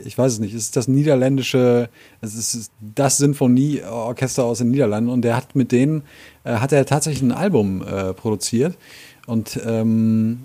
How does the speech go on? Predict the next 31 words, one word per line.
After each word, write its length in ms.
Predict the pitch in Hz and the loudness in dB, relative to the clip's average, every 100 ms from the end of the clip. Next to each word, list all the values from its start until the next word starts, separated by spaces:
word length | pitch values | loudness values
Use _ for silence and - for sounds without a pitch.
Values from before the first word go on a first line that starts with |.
| - | -10
es 140 | 117 | -4
gibt 240 | 151 - - 123 | 0 0 -2 -2
ein, 580 | 135 147 147 147 143 - - | 2 2 2 0 -6 -14 -4
tatsächlich, 320 | 135 147 131 | -2 -2 0
glaub 140 | 143 135 | 0 2
ich, 80 | 135 | 0
nur 160 | - | -2
ein 220 | 139 170 | 0 0
Video 240 | 143 147 104 | 2 2 2
bei 100 | 104 | 2
YouTube 460 | 104 127 143 156 | -2 -4 -4 -6
von 240 | - 139 131 | -4 -2 0
diesem 400 | 123 123 120 117 | 2 2 0 -2
Orchester. 520 | 110 131 135 156 147 | -6 -4 -4 -2 0
Und 80 | 120 | 0
es 100 | 113 | 2
ist 60 | |
aber 140 | 135 123 | 2 2
auch 140 | 113 | 2
ein 100 | 113 | 2
mega 240 | 113 139 117 | 4 4 2
geiler 260 | 117 113 | 0 0
Song. 340 | - 110 113 139 - - - - | 0 -2 -2 -6 -16 -20 -20 -6
Ähm, 680 | 113 110 110 107 107 107 107 | -2 0 0 0 0 -2 0
Yesterday 500 | 135 139 147 131 131 120 | 0 2 2 4 4 4
Was 380 | 120 113 - 120 | 0 -2 -6 -2
Hard 340 | 127 139 135 _ - | -2 -2 -6 _ -12
on 300 | 113 117 120 - | -8 -6 -8 -8
All 220 | 110 123 | -4 -4
of 100 | 104 | -4
Us. 340 | 87 - - | -6 -10 -12